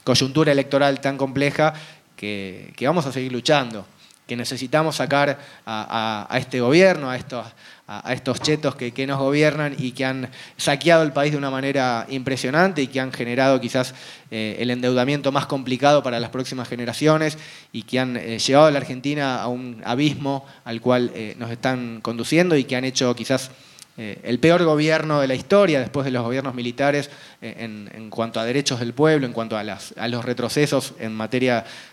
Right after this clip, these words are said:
políticas, sociales, económicas y, y simbólicas, culturales. Bueno, creo que, que,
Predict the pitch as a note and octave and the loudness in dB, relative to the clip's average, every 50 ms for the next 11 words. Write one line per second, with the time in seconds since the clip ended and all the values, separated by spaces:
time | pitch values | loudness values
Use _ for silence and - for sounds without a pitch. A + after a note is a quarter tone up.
0 | _ - - A#2+ B2+ C#3+ D3 C3+ C3 C3+ B2+ B2 A#2+ A#2+ - - A2 - - C#3 | _ 0 2 4 4 4 2 2 -2 -4 -4 -4 -4 -4 -8 -8 -6 0 4 4
1 | C#3 C3+ C3 C3 B2 - A#2 - A#2 A#2+ C3+ C#3 C#3 C#3 B2+ C3+ B2+ B2 - - | 6 6 4 2 -2 -4 -6 -4 -2 -2 -2 -2 -2 -2 -2 -2 -4 -4 -6 -10
2 | - B2 A2+ A2 G#2+ G#2+ A#2 A2 - B2 A#2+ C3 D3+ D#3 D3+ C#3+ C#3 C#3 A#2 - | -10 -8 -8 -8 -8 -8 -10 -8 -6 -6 0 4 6 6 6 4 0 -6 -6 -6
3 | - A#2+ A#2+ C#3 C#3 C#3+ D3+ D#3 E3 F3 E3+ - - - - - - - _ _ | -6 -4 -2 0 2 4 4 4 4 2 0 -2 -10 -20 -20 -20 -20 -20 _ _
4 | _ A#2 A2+ A2+ A2 G2 - - _ _ _ _ _ - - _ _ _ - - | _ -6 -6 -4 -6 -8 -12 -16 _ _ _ _ _ -20 -20 _ _ _ -10 -4
5 | - B2 B2+ B2 B2 A#2+ A#2 - B2 A#2 A2+ A2 G#2+ G#2+ G#2 G#2 G2+ G2+ | 0 0 0 0 0 -4 -4 -4 -4 -4 -4 -4 -4 -6 -8 -10 -12 -14